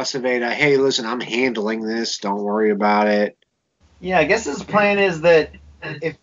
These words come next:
Speaker 2: they need to take down Pazuela in a way that he doesn't realize that they helped, I guess. So that then
Speaker 1: Yes.
Speaker 2: Pazuela won't burn them, won't, like, you know, just immediately roll over on the fact that Vic was working for him, but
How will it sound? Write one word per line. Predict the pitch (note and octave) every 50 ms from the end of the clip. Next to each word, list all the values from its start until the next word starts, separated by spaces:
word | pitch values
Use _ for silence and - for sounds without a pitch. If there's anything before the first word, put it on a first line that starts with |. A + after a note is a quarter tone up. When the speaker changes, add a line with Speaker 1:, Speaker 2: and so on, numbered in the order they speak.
| _ _ -
Speaker 2:
they | F3+ E3+ D#3+ D#3
need | E3+ G3 F#3+
to | F3+ E3
take | D3+ - - F3+ F3+ F3
down | G3+ F#3+ F3 F3 F3 E3+
Pazuela | F3 F3 D#3+ C#3 C#3+ D3+ D#3 D#3+ D#3+ D#3+ D#3+
in | D#3 C#3+
a | C3+
way | C3 B2+ C3+ C#3+ D3 D3 D3
that | C#3+ C3+ B2 B2 A#2+ - - _ _ _ _ _ - - _ _
he | _ - F3 F#3
doesn't | F#3+ F3 D#3 D#3+ D#3 C#3+
realize | D3 D#3 D3+ D3+ C#3+ C#3+ C3 A#2
that | B2+ B2 G#2 F#2+
they | C3 C3+ C3+
helped, | A2+ - A2+ A2+ D3+ G3 G3+ - _ - _ _ _ _ _ _ _ _ _ _ _ _ _ _ _ -
I | F3
guess. | E3 A#3 G3 G3+ A#3 A#3+ A#3+ - - - - _ _ - - - _ _ _ _
So | - E3+ D#3
that | C#3+ C3
then | D3+ E3 E3 E3
Speaker 1:
Yes. | D#3+ B2 G2+ - - -
Speaker 2:
Pazuela | - D#3 C3 C3+ D3+ D3 C#3 C3
won't | C3 C#3 D3 D3 C3 B2 A#2+
burn | C#3 C3+ C#3 D3 D3 C#3+
them, | C#3 C#3 C#3 D3 D3+ D3 C3+
won't, | C3 C3+ C3+ C3 G#2+ A#2+
like, | A#2 A2+ A2+ A2+ _ _ _ _ _
you | - C3+ B2
know, | A2 G2+ G#2 - _ _ _ _ _ -
just | C#3 C3 -
immediately | C#3+ C#3+ C#3+ D3 C3+ B2+ B2+
roll | B2+ C3+ C3 B2+ B2
over | B2 B2+ B2 C3 C3+ C3 B2
on | A#2 A2+
the | A#2 A2+
fact | A#2+ A#2+ A#2+ A#2+ -
that | A#2+ A2
Vic | B2 B2+ -
was | A#2 A2+
working | A2 A#2 A#2+ B2 A#2+ C#3 C#3
for | - C#3 C#3 D3 D#3
him, | D#3 D3+ D3+ C#3+
but | A#2 G2+ F#2+